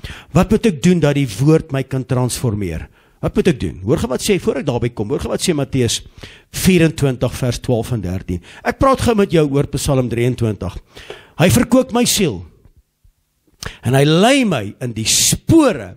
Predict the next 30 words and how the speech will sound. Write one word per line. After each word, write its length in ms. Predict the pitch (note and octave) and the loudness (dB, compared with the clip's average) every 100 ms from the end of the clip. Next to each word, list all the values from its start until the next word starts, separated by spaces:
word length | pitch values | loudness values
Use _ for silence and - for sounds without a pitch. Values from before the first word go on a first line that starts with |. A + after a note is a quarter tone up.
| _ | _
van 300 | - D3 B2 | -6 -6 -4
geregtigheid 760 | C3 A#2 - C3+ A2+ G2+ - - _ _ | -6 -6 -4 -6 -4 -6 -8 -20 _ _
om 140 | - A2+ | -6 -4
sy 240 | - D3 | 0 0
naam 320 | A#2+ G2+ G2+ | 0 -2 -4
ontwil." 260 | F2 D2+ C2 - | -8 -10 -12 -8
Geregtigheid 600 | A#2 C3+ - D#3 D#3 - | -2 -2 -2 -6 -6 -8
beteken 520 | - D#3+ - - - _ _ | -6 -6 -6 -8 -10 _ _
gehoorsaamheid 720 | - A2+ C3 B2+ D3+ C#3+ C#3+ | -4 0 2 2 0 0 -2
aan 300 | C#3+ F#3 F3+ - _ _ | -4 -4 -6 -14 _ _
sy 160 | - A#2+ | -8 -6
gebooie, 560 | F#2+ F2+ D3+ G#3 A#3 - - - _ _ _ | -4 0 0 0 -4 -10 -20 -20 _ _ _
sy 220 | - D3+ | 0 2
instruksies 640 | E3+ E3 D#3 - G#3+ - - | 2 0 -2 -2 -4 -6 -10
en 120 | - G2 | -12 -6
sy 200 | G#2+ G#2+ | -4 -2
verordeninge. 680 | G#2+ F#2+ G2+ F#2 E2+ E2 A#2+ | -2 -4 -4 -6 -8 -8 -2
Hoor 100 | C#3 | 0
gou 120 | F3 | 0
wat 80 | - | 0
sê 80 | E3 | -2
Matteus 320 | F3 C3 B2 | 0 0 0
vierentwintig, 580 | B2+ A2+ A2 G#2+ G2 - | -2 -4 -2 -2 -4 -4
Nuwe 200 | A#2+ B2+ | -2 -2
Testament. 500 | A#2 - D#2 B1+ - - _ _ _ _ _ _ _ - | -4 -6 -8 -12 -18 -20 _ _ _ _ _ _ _ 0
Hy 120 | - | 2
sê, 160 | A3+ | 4
"En 120 | G#3 - | 0 2
omdat 420 | C4+ D#4+ C#4+ C4+ | 2 4 2 2
die 140 | B3+ | -2